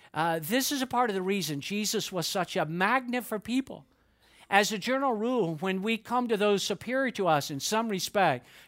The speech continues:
to be endured with patient resignation is about the best that we can hope for. All stars don't usually ride the bus with third stringers."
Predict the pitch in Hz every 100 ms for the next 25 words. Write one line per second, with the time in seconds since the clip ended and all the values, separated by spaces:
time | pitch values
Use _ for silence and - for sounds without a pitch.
0 | - 226 247 233 190 269 277 208 151 170
1 | - 233 - 233 170 175 214 208 190 202
2 | 220 196 170 127 - - - 185 208 240
3 | 233 226 247 277 277 285 240 240 240 214
4 | 190 208 - 151 117 117 _ - - -
5 | 269 311 302 - 208 175 151 196 196 202
6 | 254 247 233 214 226 254 233 240 277 247
7 | - 196 175 202 190 - 190 160 135 117
8 | -